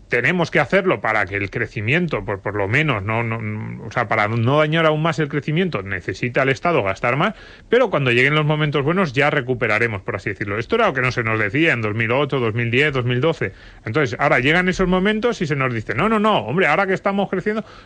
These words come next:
no vamos a dañar el crecimiento, tenemos que tener más déficit".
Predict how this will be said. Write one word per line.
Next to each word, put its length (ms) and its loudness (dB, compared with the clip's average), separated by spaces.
no 160 2
vamos 240 2
a 20 4
dañar 240 2
el 80 0
crecimiento, 520 -2
tenemos 420 0
que 100 -2
tener 180 2
más 200 0
déficit". 440 -6